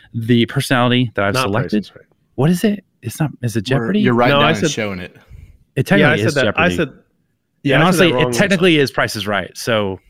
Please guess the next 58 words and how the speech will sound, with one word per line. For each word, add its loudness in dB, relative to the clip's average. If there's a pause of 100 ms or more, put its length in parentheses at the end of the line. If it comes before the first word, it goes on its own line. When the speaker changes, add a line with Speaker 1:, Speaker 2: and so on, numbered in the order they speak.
Speaker 2:
It's -2
Speaker 1:
oh 2
Speaker 2:
not 4
Speaker 1:
for -2
Speaker 2:
Price 2
Speaker 1:
two. -2
Speaker 2:
is -4
Right, -4
'cause -4
you 0
can 0
Speaker 1:
It 4
Speaker 2:
go 4
Speaker 1:
is. 4
Speaker 2:
over. -10 (260)
Speaker 1:
No, 4
but -2 (280)
when 2
you're 2
trying -2
to 0
get -4
on 0
the 4
Speaker 2:
No, 2
Speaker 1:
show, 4
Speaker 2:
but -6 (360)
Speaker 1:
you -2
get 0
to -2
write -2
down 0
your 0
answer -2 (300)
and 0
then 2
you 0
reveal 2
it 4
Speaker 2:
Oh, 4
Speaker 1:
one 4
Speaker 2:
okay. -2
Speaker 1:
at 2
a 0
Speaker 2:
It's, -2
Speaker 1:
time. -2
Speaker 2:
it's -6
Price -4
is -6
Right -2 (140)
to -8
get 0
Speaker 3:
Sure. 0
Speaker 1:
on 0
Speaker 2:
stage. -6
Speaker 1:
Mm-hmm. 0 (120)
Yeah. 0 (680)
Yeah. 0